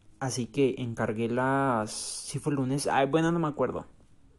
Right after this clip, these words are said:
Fui a encargar las tarjetas, pagué y todo.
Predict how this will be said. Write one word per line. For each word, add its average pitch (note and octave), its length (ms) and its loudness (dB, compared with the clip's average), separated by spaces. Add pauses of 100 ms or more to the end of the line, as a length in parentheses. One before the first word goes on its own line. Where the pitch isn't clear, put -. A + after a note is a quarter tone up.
(440)
Fui C3 180 -2
a C3+ 40 2
encargar C3+ 380 2
las B2+ 220 0
tarjetas, D3 640 2
pagué C3 500 2
y B2+ 120 4
todo. D#3+ 420 4